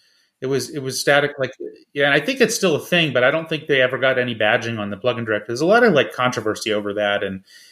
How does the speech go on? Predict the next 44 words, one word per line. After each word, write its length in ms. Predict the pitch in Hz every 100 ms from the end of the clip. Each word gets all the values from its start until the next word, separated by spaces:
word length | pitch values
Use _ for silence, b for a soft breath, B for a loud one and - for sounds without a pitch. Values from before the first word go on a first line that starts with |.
| b b -
you 100 | 123
know, 80 |
if 80 | 117
you 80 | 135
don't 180 | 156 147
have 220 | 143 117
the 80 | 113
right 240 | 117 123
metric, 640 | 104 107 - 101 - - _ _ _ _ -
it 100 | 131
can 140 | 123
penalize 420 | 113 127 123 117 -
people, 460 | 120 117 117 117
or 160 | 123 117
people 360 | - - 160 127
will 100 | 117
start 360 | - 117 117
to 400 | - 113 110 101 _ _ _ _
try 120 | 143
to 100 | 120
game 280 | 107 110 120
the 80 | 113
system 380 | 123 - 131 120
by 120 | 110
writing 380 | 104 107 113 110
to 120 | 107
the 80 | 107
metric. 520 | 98 - 127 123 -
So 220 | - 113
they'll 160 | 113 110
write 160 | 110
their 120 | 113
plugin 340 | 107 113 113 107
so 80 | 110
that 120 | 110
it 60 |
performs 340 | 113 110 110 107
really 160 | 110
well 200 | 104 104
when 140 | 110 104
you 80 | 104
run 200 | 101 101
the 80 |
automated 420 | 98 113 127 135